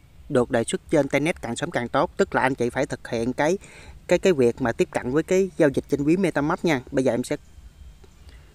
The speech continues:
em sẽ lưu cái hình này. Rồi em sẽ vào cái Google dịch á, em sẽ dịch cho anh chị xem. Em phải nhấn mạnh cho mọi người cái, cái, cái vấn đề này mới được. Rồi chọn tất cả nè.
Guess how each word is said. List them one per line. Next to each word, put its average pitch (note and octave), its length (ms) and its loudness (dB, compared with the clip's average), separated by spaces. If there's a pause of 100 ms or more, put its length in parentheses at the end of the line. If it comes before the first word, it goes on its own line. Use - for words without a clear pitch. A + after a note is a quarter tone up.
(240)
em C3 120 -4
sẽ D3+ 120 2
lưu C#3+ 160 4
cái D#3+ 140 4
hình B2+ 140 0
này. A2+ 220 -2 (1120)
Rồi A#2 160 2
em B2 100 0
sẽ D#3 100 2
vào A#2+ 200 4
cái C#3+ 100 2
Google C3 460 2
dịch A#2+ 120 2
á, D3 100 0 (520)
em B2+ 160 -2
sẽ D#3 100 -6
dịch C3+ 220 2
cho C#3 80 2
anh B2+ 100 2
chị A#2 160 0
xem. C3 320 0 (1200)
Em C3+ 120 -4
phải D3 100 -2
nhấn F3 200 0
mạnh B2 160 0
cho C#3 100 0
mọi B2+ 140 0
người A#2+ 180 0
cái, D#3 160 -2
cái, F3 140 -2
cái F3+ 140 -2
vấn F3+ 140 0
đề A#2+ 140 0
này A2 140 -6
mới C3 100 -2
được. A#2 140 -2 (4000)
Rồi A#2+ 200 2
chọn A#2 220 -4
tất D3 140 -4
cả A2 180 -4
nè. C3+ 140 -2